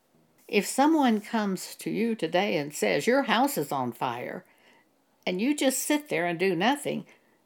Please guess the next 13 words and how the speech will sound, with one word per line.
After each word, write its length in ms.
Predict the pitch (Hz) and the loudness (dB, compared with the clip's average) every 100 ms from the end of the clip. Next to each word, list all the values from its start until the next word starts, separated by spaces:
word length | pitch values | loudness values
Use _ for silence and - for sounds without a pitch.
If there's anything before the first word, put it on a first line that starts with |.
| _ | _
you're 220 | 208 254 | 2 4
saying 560 | 240 - 269 240 208 202 | 4 4 6 6 4 2
you 100 | 196 | 2
don't 280 | 208 196 - | 2 0 0
believe 440 | 180 220 247 220 | 2 4 4 0
them. 220 | 120 - - _ _ _ _ _ _ _ _ _ _ _ _ | -8 -14 -20 _ _ _ _ _ _ _ _ _ _ _ _
But 140 | 208 | 6
if 200 | 220 226 | 6 6
you 140 | 240 254 | 4 4
believe 720 | 247 226 285 381 320 156 - _ _ _ | 4 6 6 6 6 2 -4 _ _ _
what 200 | 202 - | 0 2
they're 140 | 180 160 | 2 2
saying, 760 | - 254 320 254 190 202 | 2 2 4 2 2 -2